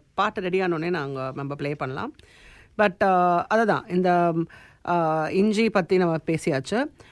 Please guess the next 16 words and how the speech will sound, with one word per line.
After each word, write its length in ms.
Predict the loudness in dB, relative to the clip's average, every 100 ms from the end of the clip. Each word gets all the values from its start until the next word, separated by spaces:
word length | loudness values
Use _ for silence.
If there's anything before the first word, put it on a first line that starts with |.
| -20 -8
ஆம், 960 | 0 4 4 4 2 2 2 2 0 -4 -6
ஆ, 720 | -4 -2 -2 -2 -6 -10 -12 -18 -20 _ _
நம்ம 220 | -2 0 2
ச-, 260 | 4 4 2
சில 260 | 2 0
பேருக்கு 320 | 2 2 2 2
அந்த 340 | 2 2 2
வாய்வு 460 | 2 2 2 0 -2
பிரச்சனைகள் 500 | -2 0 0 0 -2
இருக்கும். 480 | -4 -2 -4 -4 -12 -20 -16 -4
ஆம், 800 | -2 0 0 0 2 0 0
அந்த 180 | -2 0
ரொம்ப 440 | 2 4 6 6 4
உப்பசம் 440 | 2 2 4 4
அப்படின்னு 200 | 4 0
சொல்லுவாங்க. 680 | 2 2 2 0 0 -2